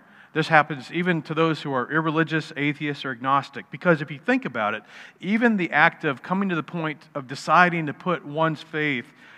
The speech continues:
in Jesus Christ is in of itself, it's a nudge, it's a call, it's a prompting. But the thing is, this is never a one and done deal. I mean, putting our faith in Christ maybe, but as far as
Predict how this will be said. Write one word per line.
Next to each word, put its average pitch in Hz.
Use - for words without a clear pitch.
in 180
Jesus 147
Christ 135
is 170
in 151
of 156
itself, 147
it's 139
a 139
nudge, 135
it's -
a 135
call, 135
it's 139
a 131
prompting. 127
But 151
the 160
thing 208
is, 147
this 165
is 156
never 208
a 165
one 165
and 151
done 151
deal. 120
I 120
mean, 143
putting 190
our 151
faith 156
in 123
Christ 170
maybe, 127
but 127
as 123
far 143
as 127